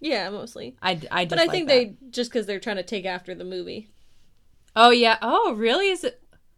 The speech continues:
Speaker 2: I never connected that. Is Michael J. Fox in it?
Speaker 1: No.
Speaker 2: Is Michael J. Fox's character? Is Alex,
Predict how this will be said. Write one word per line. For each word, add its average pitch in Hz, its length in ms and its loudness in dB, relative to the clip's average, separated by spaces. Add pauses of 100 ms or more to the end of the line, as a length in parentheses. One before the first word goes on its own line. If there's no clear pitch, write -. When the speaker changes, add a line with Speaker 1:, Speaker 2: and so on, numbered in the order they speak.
(160)
Speaker 2:
I 165 140 -6
never 170 300 -8
connected 240 580 -6
that. 175 380 -4 (840)
Is 214 140 -10
Michael 247 300 -2
J. 269 160 -4
Fox 202 360 -6
in 392 100 -6 (180)
it? - 140 -12
Speaker 1:
No. 240 340 -8 (640)
Speaker 2:
Is 196 180 -6
Michael 196 280 -4
J. 185 200 -4
Fox's 180 500 -6
character? 214 640 -6
Is 208 200 -8
Alex, 170 380 -4